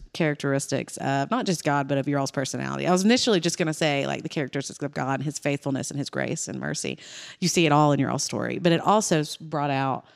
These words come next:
it's how I feel like I really got to know you guys. Like, I knew you,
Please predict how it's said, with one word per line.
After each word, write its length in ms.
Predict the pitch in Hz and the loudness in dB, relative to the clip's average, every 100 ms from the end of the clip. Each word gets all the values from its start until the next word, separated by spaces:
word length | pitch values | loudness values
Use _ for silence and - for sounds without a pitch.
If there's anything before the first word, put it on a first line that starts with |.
| _ - | _ -2
it's 140 | 196 | 2
how 180 | 233 220 | 4 4
I 160 | 185 185 | 4 2
feel 140 | 196 | 2
like 140 | 165 156 | 2 2
I 60 | |
really 280 | 151 160 151 | 2 2 2
got 180 | 143 - | 0 -2
to 120 | 139 | -4
know 440 | 139 147 151 139 | -2 2 2 4
you 220 | 127 120 - | 2 -2 -6
guys. 400 | - - - - | -6 -6 -6 -4
Like, 120 | 156 | -2
I 120 | 147 | 0
knew 260 | 156 175 208 | 0 0 2
you, 440 | 226 247 254 254 | 2 2 2 2